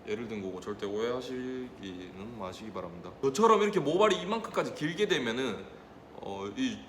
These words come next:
뿌리 힘이 너무 약하다 보니까 이 중력의 힘을 거스를 수가 없어요.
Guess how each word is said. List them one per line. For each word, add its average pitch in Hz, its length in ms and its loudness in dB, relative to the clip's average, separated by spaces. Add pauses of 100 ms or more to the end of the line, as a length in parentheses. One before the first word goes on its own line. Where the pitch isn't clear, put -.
(240)
뿌리 226 200 -2
힘이 240 300 0
너무 139 200 0
약하다 190 320 2
보니까 120 240 -2
이 117 160 -2
중력의 175 420 4
힘을 156 280 -2
거스를 196 340 -2
수가 104 220 -4
없어요. 95 400 -2